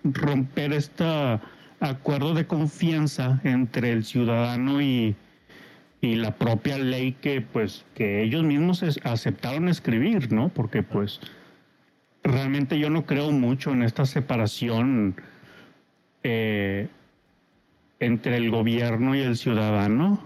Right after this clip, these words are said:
¿no? O sea, yo creo que ese es, eh, para mí es como que un, eso es algo que debe de desaparecer, porque siento que es algo muy, muy mil novecientos ochenta y cuatro, pero eso es otro tema.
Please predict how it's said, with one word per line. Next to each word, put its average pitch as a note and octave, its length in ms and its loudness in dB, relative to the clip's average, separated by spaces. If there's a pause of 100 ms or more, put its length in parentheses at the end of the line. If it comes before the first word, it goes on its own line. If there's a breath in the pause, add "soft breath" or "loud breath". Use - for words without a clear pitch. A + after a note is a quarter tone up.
(100)
¿no? A#2+ 400 2
O - 40 -20
sea, A#2 160 0
yo G#2+ 180 0
creo A2+ 240 -2
que A2+ 140 0
ese A2 180 -2
es, - 320 -4
eh, - 80 -2 (200)
para A2+ 180 0
mí A2 180 2
es G#2+ 160 0
como B2+ 240 0
que B2 80 -2
un, A2 500 2 (760)
eso A#2+ 140 2
es B2+ 40 2
algo C3+ 220 2
que C#3+ 80 -2
debe A#2+ 300 2
de C3+ 80 0
desaparecer, A2 800 -2 (720)
porque A2 600 0
siento B2 300 -2
que C3+ 80 -2
es B2+ 140 0
algo B2 240 0
muy, A#2+ 680 0 (640)
muy A2+ 220 2
mil A#2+ 240 2
novecientos B2+ 540 0
ochenta B2 400 0
y G2+ 80 0
cuatro, B2 500 0 (640)
pero G#2+ 140 0
eso G2+ 140 -4
es - 120 -10
otro C#3 220 4
tema. A2+ 300 0